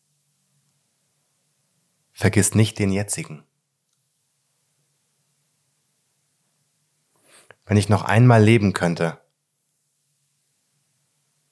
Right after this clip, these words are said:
würde ich von früh Beginn an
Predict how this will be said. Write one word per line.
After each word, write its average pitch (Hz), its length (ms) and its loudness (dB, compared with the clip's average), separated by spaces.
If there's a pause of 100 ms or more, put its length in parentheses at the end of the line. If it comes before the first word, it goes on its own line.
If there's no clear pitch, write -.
(540)
würde 101 200 4
ich 101 140 -4
von 95 320 -2
früh - 360 2
Beginn 107 380 2
an 87 320 -4